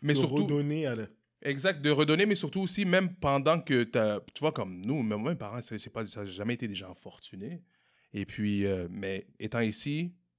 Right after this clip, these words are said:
Speaker 1: avo-, avec plus d'avantages, entre guillemets, dans un certain sens, paye l'école aux gens au Congo, les, les, les frères, euh, les enfants du frère, de la sœur, et c'est ça, ça. Ma mère vient d'une famille de,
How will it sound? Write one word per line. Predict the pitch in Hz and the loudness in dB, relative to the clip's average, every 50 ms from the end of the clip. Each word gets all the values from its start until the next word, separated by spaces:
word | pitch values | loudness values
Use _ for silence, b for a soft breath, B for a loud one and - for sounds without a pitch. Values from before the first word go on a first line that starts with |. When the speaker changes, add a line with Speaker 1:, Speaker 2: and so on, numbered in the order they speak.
| _ _ _ - | _ _ _ -10
Speaker 1:
avo-, | - 104 101 104 107 107 92 | -6 -4 0 0 0 0 0
avec | 104 107 113 110 - - | 0 -2 -2 -2 -4 -4
plus | - 151 156 156 156 156 147 - - - | -2 2 4 4 4 2 0 -4 -2 0
d'avantages, | 135 117 110 110 113 110 110 - 123 127 131 135 117 120 | 0 2 2 0 -2 -2 -2 0 2 2 2 2 0 -4
entre | 107 - - 110 | -8 -8 -8 -10
guillemets, | 104 101 107 104 110 117 | -8 -8 -6 -4 -4 -4
dans | 120 113 | -4 -4
un | 113 110 | -6 -8
certain | - - 110 104 - 107 104 | -10 -10 -10 -10 -10 -10 -10
sens, | - 127 127 143 143 - _ _ _ _ _ _ _ _ _ _ _ - - - - _ | -6 -4 -4 -4 -6 -8 _ _ _ _ _ _ _ _ _ _ _ -20 -20 -20 -18 _
paye | - 117 107 | -10 -8 -8
l'école | 104 87 - 113 104 104 | -8 -10 -8 -8 -8 -8
aux | 101 101 | -8 -10
gens | 104 98 92 | -12 -14 -16
au | 95 | -18
Congo, | - 104 110 104 104 120 131 139 143 139 139 | -18 -20 -18 -16 -10 -8 -6 -4 -4 -4 -4
les, | 127 117 110 110 | -4 -4 -6 -6
les, | 110 107 107 | -6 -6 -6
les | 113 110 | -6 -8
frères, | 107 - - - - 120 123 120 117 117 117 117 117 B B B B B B | -10 -12 -12 -8 -6 -4 -2 -2 -2 -2 -2 -4 -4 B B B B B B
euh, | 101 101 98 98 98 | -4 -4 -2 -2 -2
les | 98 104 101 | -2 -4 -4
enfants | 101 95 - 110 107 | -6 -6 -8 -10 -10
du | 95 92 | -10 -12
frère, | - - - 110 110 104 | -16 -10 -6 -4 -4 -4
de | 98 92 | -4 -6
la | 92 90 | -8 -8
sœur, | - - - 110 107 104 | -10 -6 -4 -4 -4 -4
et | 101 | -6
c'est | 101 - 101 | -8 -14 -14
ça, | 107 101 | -12 -12
ça. | 95 107 | -10 -8
Ma | 107 101 98 | -8 -6 -6
mère | 101 101 98 | -6 -6 -6
vient | 98 98 101 | -6 -8 -8
d'une | 101 98 | -8 -10
famille | - - 101 98 101 98 | -10 -10 -10 -8 -8 -8
de, | - 101 98 | -10 -10 -12